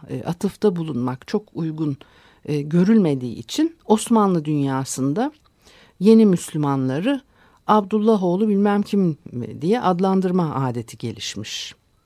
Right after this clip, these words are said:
E, Allah'ın kölesi anlamına geliyor bu terim. Hiç köle olmadan İslam dinine geçmiş bir sürü insan vardır mutlaka. Fakat bin beş yüz otuzlarla bin beş yüz altmışlar arası Üsküdar kadı sicillerinde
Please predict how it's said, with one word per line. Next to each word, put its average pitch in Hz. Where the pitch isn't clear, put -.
E, 151
Allah'ın 214
kölesi 202
anlamına 131
geliyor 120
bu 127
terim. 147
Hiç -
köle 226
olmadan 170
İslam 190
dinine 175
geçmiş 165
bir 254
sürü 220
insan 226
vardır 139
mutlaka. 160
Fakat 254
bin 226
beş 226
yüz 202
otuzlarla 214
bin 208
beş 226
yüz 185
altmışlar 214
arası 170
Üsküdar 170
kadı 196
sicillerinde 156